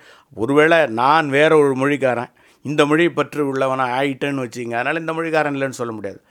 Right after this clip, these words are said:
ஆனா அந்த மொழியினுடைய பற்று இருப்பதாக சொல்லிக்கொண்டு வேடம் அணிவதை தான் நம்ம குற்றம்னு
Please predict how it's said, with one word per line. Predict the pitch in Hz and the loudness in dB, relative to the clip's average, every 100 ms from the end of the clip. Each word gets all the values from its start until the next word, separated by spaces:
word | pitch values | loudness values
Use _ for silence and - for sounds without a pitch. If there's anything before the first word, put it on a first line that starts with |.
| - - | -20 -14
ஆனா | - 139 165 | -4 0 0
அந்த | 160 143 | -2 -4
மொழியினுடைய | 135 147 170 202 202 180 170 160 | -4 -2 -2 -2 -4 -4 -4 -6
பற்று | 147 143 139 170 | -4 -6 -4 -8
இருப்பதாக | 151 151 156 156 156 156 175 | -4 -6 -2 0 2 2 -2
சொல்லிக்கொண்டு | - 143 160 156 151 156 156 190 208 - | -4 -4 -4 -4 -4 -4 -2 -4 -4 -2
வேடம் | 120 160 202 214 | 2 4 4 2
அணிவதை | 202 196 190 185 | -2 -4 -4 0
தான் | 180 | 0
நம்ம | 185 160 | 0 -2
குற்றம்னு | 127 127 135 127 | -6 -10 -8 -8